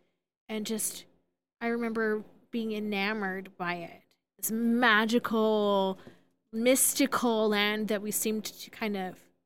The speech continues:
teleport into just by turning down a street, you know?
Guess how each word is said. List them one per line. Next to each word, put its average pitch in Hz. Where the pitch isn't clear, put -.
teleport 240
into 202
just 370
by 392
turning 349
down 320
a 294
street, 262
you 202
know? 214